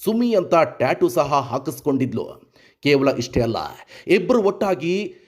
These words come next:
ಚಾಕುವಿನಿಂದ ಕೈ ಕೊಯ್ದುಕೊಂಡು ಪರಸ್ಪರ ತಮ್ಮ ಬದ್ಧತೆಯನ್ನ ತೋರಿಸಿದ್ರು. ತಮ್ಮ ಫೋಟೋಗಳನ್ನ ಹಾಕಿ ರೀಲ್ಸ್ ವಿಡಿಯೋಗಳನ್ನ ಸಹ ಮಾಡಿ ಸಂಭ್ರಮ ಪಟ್ಟಿದ್ರು. ಸಂಕ್ಷಿಪ್ತವಾಗಿ ಹೇಳ್ಬೇಕೆಂದ್ರೆ ಅವರು ಒಂದು ಗಂಡು ಹೆಣ್ಣಿನ ಪ್ರೇಮ ಸಂಬಂಧಕ್ಕೆ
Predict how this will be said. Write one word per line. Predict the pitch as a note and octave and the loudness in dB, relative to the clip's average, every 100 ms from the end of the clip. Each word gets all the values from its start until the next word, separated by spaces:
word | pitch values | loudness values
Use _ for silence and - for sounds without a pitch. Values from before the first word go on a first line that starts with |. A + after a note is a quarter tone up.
| _ _ | _ _
ಚಾಕುವಿನಿಂದ | E3+ F3+ F3 G3+ F#3+ E3+ D3+ D#3 D3+ | -4 -4 -2 2 4 4 2 0 0
ಕೈ | B2 E3+ | 2 2
ಕೊಯ್ದುಕೊಂಡು | F3+ D3+ C#3 C3+ D#3 A#2+ D#2+ - - | 2 -2 0 2 2 0 -4 -10 -4
ಪರಸ್ಪರ | C#3 E3+ - - C#3+ | 2 2 2 0 0
ತಮ್ಮ | C3+ C#3 C3+ C3 | 0 0 2 0
ಬದ್ಧತೆಯನ್ನ | G#2 D3 D3 G3 - D3 C3+ C3 | 0 -4 2 2 2 0 0 0
ತೋರಿಸಿದ್ರು. | B2+ B2 B2 A#2+ - D#2+ D2 - _ - - | 0 -2 -2 -4 -4 -8 -10 -18 _ -6 0
ತಮ್ಮ | F#3 F#3+ | 4 4
ಫೋಟೋಗಳನ್ನ | - G#3+ A3+ G3+ F#3+ F3 | 4 4 4 2 0 0
ಹಾಕಿ | E3 F#3 E3 G#3 - - - | -2 -2 -2 -2 -2 -8 -4
ರೀಲ್ಸ್ | A#2+ G3+ G#3+ - | 2 2 2 -4
ವಿಡಿಯೋಗಳನ್ನ | B2+ B2+ F#3+ G3+ E3 D#3+ D#3 | 0 4 6 4 2 -2 -4
ಸಹ | - C3 C3+ | -6 -4 -2
ಮಾಡಿ | B2 C#3+ C#3 F3+ - - - | -2 -2 -2 -4 -6 -16 -6
ಸಂಭ್ರಮ | A#2+ D#3 E3 F3+ E3+ | -4 -2 0 0 0
ಪಟ್ಟಿದ್ರು. | C#3+ C#3 B2 G#2 D2+ - - _ - | -2 -2 -4 -4 -6 -10 -20 _ -8
ಸಂಕ್ಷಿಪ್ತವಾಗಿ | D3 D3+ - - - G3 E3+ D#3+ C#3+ | -4 -4 -4 -6 -2 2 4 4 2
ಹೇಳ್ಬೇಕೆಂದ್ರೆ | B2 C3+ C#3 C3+ C3+ - F#2+ D2 - _ _ - | 0 0 0 0 2 2 -2 -6 -16 _ _ 0
ಅವರು | C#3+ C3+ | 4 4
ಒಂದು | A#2+ D3 C#3+ C#3 | 2 -2 -2 -2
ಗಂಡು | G#2+ D3+ A3+ A3 F#3+ | 0 0 2 2 2
ಹೆಣ್ಣಿನ | D#3+ D#3+ D3+ | 2 0 -2
ಪ್ರೇಮ | C#3+ C#3+ D#3+ D#3 | -2 0 0 -2
ಸಂಬಂಧಕ್ಕೆ | C3+ C3+ B2+ D#3 G#3+ A3 F3 G3+ | -4 -6 -4 0 0 4 4 4